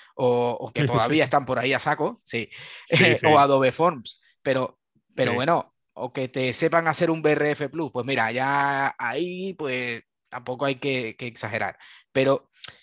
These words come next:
Speaker 1: pero sí que deberían irse moviendo a, a, a ese mundo, porque últimamente se está pidiendo mucho, mucho desarrollador full stack, porque ya el, el campo de visión o el campo de, de,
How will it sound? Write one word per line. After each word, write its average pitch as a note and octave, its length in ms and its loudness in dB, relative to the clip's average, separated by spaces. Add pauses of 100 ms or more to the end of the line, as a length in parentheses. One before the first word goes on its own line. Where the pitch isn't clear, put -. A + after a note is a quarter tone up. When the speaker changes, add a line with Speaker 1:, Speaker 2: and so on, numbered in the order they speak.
(100)
Speaker 1:
pero C#3 180 2
sí - 200 -4
que G3 160 6
deberían F3+ 540 4
irse F3+ 300 -6
moviendo E3 580 0
a, B2+ 480 2
a, A2+ 560 -2
a A#2 160 -6
ese C3+ 220 -8
mundo, D3 440 -8 (220)
porque A#2+ 640 -6 (220)
últimamente C#3 440 -8
se D#3+ 60 -6
está D#3+ 140 -4
pidiendo C3 360 -6
mucho, A#2+ 460 -10
mucho B2 380 -10
desarrollador A2 540 -4
full A#2 160 -10
stack, C#3 300 -4
porque A#2 220 -8
ya C#3+ 160 2
el, D#3 180 -4 (540)
el C3 100 -6
campo E3 300 2
de E3 80 4
visión D#3 380 -2
o B2+ 60 -6
el A#2+ 120 -8
campo C#3+ 280 -2
de, D3+ 260 4
de, C3+ 340 -4